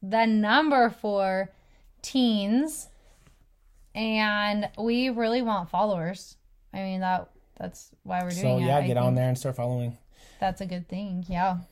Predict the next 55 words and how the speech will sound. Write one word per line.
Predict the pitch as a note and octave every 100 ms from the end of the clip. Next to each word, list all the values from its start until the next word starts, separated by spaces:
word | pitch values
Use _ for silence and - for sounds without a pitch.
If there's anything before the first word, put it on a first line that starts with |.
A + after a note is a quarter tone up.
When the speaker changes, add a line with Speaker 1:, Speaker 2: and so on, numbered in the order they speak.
| _ _ _ -
Speaker 1:
And | A#3
Speaker 2:
And | B3
Speaker 1:
we'll | C#4+
post, | C#4+ C#4 C4 -
like, | A3 G3 - - - - F#3+
just | A3+ A3 -
quotes | - A3 G#3+ G#3+ G#3 -
to | A3 G#3+
uplift | G3 F#3+ F#3+ G3+ G3+ - G#3+
you | A3 G#3+ G#3+ G#3
and | G#3 G3 F#3+ F#3 F#3 F#3
maybe | G#3 G#3+
funny | - F#3+ F#3 G3+
things | G#3+ A3+ A3+
that | A3 G#3
we | A3
see | G#3+ A3 G#3+ G#3+ - - _ -
and | G#3 G3+ -
polls | - G#3+ G#3 G#3+
about | G#3 G3 F3+
how | G3+
many | F#3+ F#3
diaper | F3 F#3+ A#3
wipes | G3 F3+ -
to | - F#3+
use, | E3+ E3+ G3+ -
even | G#3 G#3+
though | G3+ F#3+
we're | F#3
talking | F#3+ F3+
to | E3+
teenagers | E3 G3 F#3+ E3 D#3+ E3 D#3+ D#3+
and | E3 D#3+ D#3+ - _ _ _
they | E3
probably | F#3 F3
don't | E3+
Speaker 2:
Hey, | C4
you | B3+
Speaker 1:
change | D#4 E4+
Speaker 2:
guys, | F#3
Speaker 1:
that | F3
many | E3+
Speaker 2:
a | E3
Speaker 1:
poopy | -
Speaker 2:
lot | A#3+ A#3+
of | C#4+
you | C#4+
have | A3 F#3+
Speaker 1:
diapers. | -
Speaker 2:
siblings, | C#3 A#2 A#2+ D#3+
and | F#3
I | F#3 F#3
bet | D3 -
you | B2+
have, | C3+ D3+